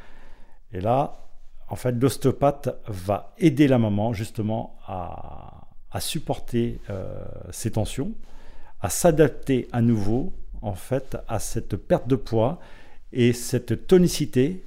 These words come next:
qu'elle a perdue et qui va se remettre petit à petit en place au fur et à mesure des mois et des semaines. Et pour éviter surtout aussi les conséquences de l'accouchement, c'est-à-dire, euh,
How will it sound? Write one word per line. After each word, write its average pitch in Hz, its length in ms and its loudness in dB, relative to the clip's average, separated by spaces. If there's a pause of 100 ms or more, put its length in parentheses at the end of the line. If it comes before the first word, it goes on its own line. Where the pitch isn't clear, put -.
qu'elle 113 160 4
a 104 60 4
perdue 104 580 -2 (260)
et 113 80 0
qui - 140 -2
va 107 140 2
se - 160 -6
remettre 107 320 0
petit 156 420 -2
à 113 40 4
petit - 280 -2
en 92 80 0
place 110 360 -4
au 107 40 -2
fur 110 180 -4
et 101 40 0
à - 20 0
mesure 95 260 0
des 87 140 -2
mois 90 240 -4
et 101 40 -6
des 92 100 -6
semaines. 82 300 -8 (920)
Et 107 180 0
pour 107 240 -2
éviter 151 580 2 (1500)
surtout - 600 -4
aussi 127 340 -2
les 117 100 2
conséquences - 720 -2
de 110 160 2
l'accouchement, 110 560 0
c'est-à-dire, 104 680 -2
euh, 87 160 -4